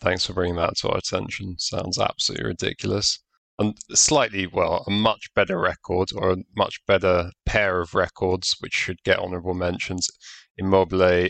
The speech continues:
hits his hundred and fiftieth Serie A goal in the same week that Ronaldo hits his one hundredth. Uh, so honourable mentions for both of them. Um, and switching gear a bit, uh, Boaz, you've got an honourable from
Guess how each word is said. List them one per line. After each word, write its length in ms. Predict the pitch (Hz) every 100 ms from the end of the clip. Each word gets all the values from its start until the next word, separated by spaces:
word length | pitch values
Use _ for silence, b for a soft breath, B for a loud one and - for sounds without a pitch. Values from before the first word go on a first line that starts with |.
| -
hits 320 | 95 - -
his 120 | 92
hundred 340 | - 101 95 90
and 100 | 87
fiftieth 520 | - 101 - 95 90
Serie 280 | - 95 90
A 100 | 87
goal 200 | 90 92
in 80 | 92
the 80 | 90
same 340 | - 101 101
week 220 | 98 98 -
that 200 | 98 95
Ronaldo 500 | 98 95 95 95 90
hits 260 | 92 -
his 180 | - 90
one 200 | 92 95
hundredth. 400 | 90 95 98 95 - - - _ -
Uh, 300 | 92 - -
so 180 | - -
honourable 380 | 53 52 50 52
mentions 720 | 50 50 - 50 50 - - _ _
for 300 | 107 90 90 -
both 400 | - 92 87 -
of 160 | 95 92 -
them. 400 | 98 87 82 85 _ _ -
Um, 480 | 90 85 82 85 - -
and 240 | 90 87 -
switching 640 | - - 117 98 - 95
gear 260 | 101 98 101
a 60 |
bit, 280 | 92 110 - - -
uh, 200 | 98 92
Boaz, 480 | 90 95 98 98 98
you've 180 | 95 -
got 220 | 95 - - _ _ -
an 240 | 95 90
honourable 500 | 92 95 95 92 92
from 520 | - - 95 92 90